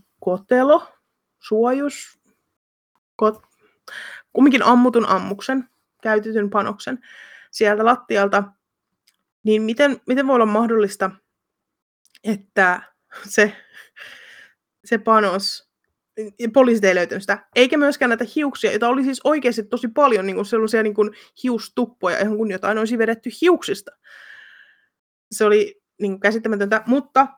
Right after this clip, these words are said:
niistä luodeista puheen ollen, niin tätä päivää ennen kuin nämä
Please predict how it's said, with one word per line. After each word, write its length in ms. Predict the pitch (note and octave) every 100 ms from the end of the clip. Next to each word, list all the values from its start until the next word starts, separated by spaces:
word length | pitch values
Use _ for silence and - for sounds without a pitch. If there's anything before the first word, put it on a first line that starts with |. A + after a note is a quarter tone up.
| _ _ _ _ _ -
niistä 220 | A3+ A#3
luodeista 760 | A#3+ C#4 B3+ G#3 G#3+ - C4 B3+ _ _ _ _ _ _
puheen 340 | A3+ G#3+ G#3 G#3
ollen, 400 | G#3+ A#3+ B3+ _ _ -
niin 260 | G#3 G3+ - _ _ _ _ _
tätä 380 | A3 A3 A3+ - _ _ _ _ _ _
päivää 460 | B3 B3 C4+ C4 A#3
ennen 260 | A3 G#3+
kuin 240 | G#3 G#3 G3
nämä 300 | G3+ G3